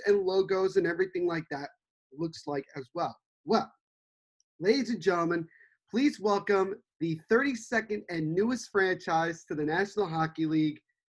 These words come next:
the Seattle Kraken. I'm going to repeat that, the Seattle Kraken. Yes, for the first time in N H L history, we will have a team that doesn't have an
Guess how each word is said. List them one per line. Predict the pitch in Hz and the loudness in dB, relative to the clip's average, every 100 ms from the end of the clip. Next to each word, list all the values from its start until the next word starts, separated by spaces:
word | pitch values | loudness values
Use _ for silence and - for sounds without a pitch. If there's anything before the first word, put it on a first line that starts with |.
| _ | _
the | 175 | -8
Seattle | 165 - 180 170 180 208 220 226 214 _ _ _ - | -8 -8 -2 2 4 4 2 0 -4 _ _ _ -18
Kraken. | - 196 165 160 131 104 _ _ _ _ _ _ _ _ _ _ _ _ _ _ - | -2 2 2 -2 -10 -14 _ _ _ _ _ _ _ _ _ _ _ _ _ _ -8
I'm | 151 | -4
going | 175 180 | -2 2
to | |
repeat | 190 196 226 220 | 2 2 0 0
that, | 156 123 - _ _ - | -4 -8 -12 _ _ -10
the | 160 | -10
Seattle | 156 - 170 165 165 165 170 _ _ _ | -10 -6 0 2 2 -2 -6 _ _ _
Kraken. | - 170 143 - 113 _ _ _ | -8 -4 -4 -6 -16 _ _ _
Yes, | 135 170 135 - - - _ _ | -6 -4 -4 -10 -20 -20 _ _
for | 175 | -10
the | 160 - | -8 0
first | 220 233 - | 0 -2 -6
time | 233 214 208 | 0 4 4
in | 214 180 180 | 2 -4 0
N | |
H | 180 202 214 | 2 2 2
L | 196 | -2
history, | 202 196 - 147 143 - - - | -2 -2 -6 -6 -6 -10 -16 -4
we | |
will | 180 196 | 0 0
have | 185 190 | 0 -4
a | |
team | - - 240 202 160 147 | -6 -2 2 2 2 0
that | 170 | -4
doesn't | 165 175 196 | -4 0 0
have | 160 190 | 0 -2
an | 196 | -4